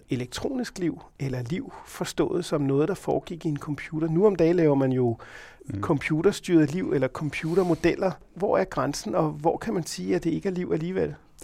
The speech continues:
Speaker 2: Det er meget vanskeligt at sige, hvor grænsen præcis er, fordi der er faktisk, øh, computervidenskabsfolk, der har forsøgt at lave kunstigt liv i computere, og netop ikke bare lave det som modeller, fordi det er jo det, vi ellers typisk gør i naturvidenskab. Vi laver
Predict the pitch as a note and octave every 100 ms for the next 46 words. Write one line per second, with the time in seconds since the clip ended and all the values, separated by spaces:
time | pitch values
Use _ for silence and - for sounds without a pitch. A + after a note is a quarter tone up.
0 | - - B2 A2 A#2 A#2+ A2+ A2 C3 A#2+
1 | G#2+ - A#2+ A#2+ C3 - A2+ G#2+ - G2+
2 | G2 - A2 A#2 - G#2+ A2+ G#2 - A2
3 | A2 A2+ A2 B2+ B2+ A2+ C3+ B2 - A#2
4 | G#2+ G#2 G#2+ G#2+ - A2+ - B2 A#2 A#2+
5 | G#2 C3 B2 G#2 G#2 A#2 G#2 - A2 A2
6 | G#2 G#2+ G#2+ G#2+ - C#3+ - - G#2 F#2+
7 | G2+ G#2 A2 A2 - G#2 G#2+ G#2 C#3 B2+
8 | A#2 G#2 A2+ G#2 G#2+ G#2+ - - - -
9 | - - B2 - - A#2+ B2 - - E3+
10 | - A2 G#2 G#2+ G2 G#2 A#2+ - G#2+ G2+
11 | G2 - A2+ A2 F#2 G2 G#2 G2+ G#2+ A2
12 | G#2+ G#2+ F#2+ G2 - A#2 A#2 - G#2 G#2
13 | G2+ F#2 F#2 F#2 B2 B2+ A#2 A2 A2 G2
14 | G2 G2 G2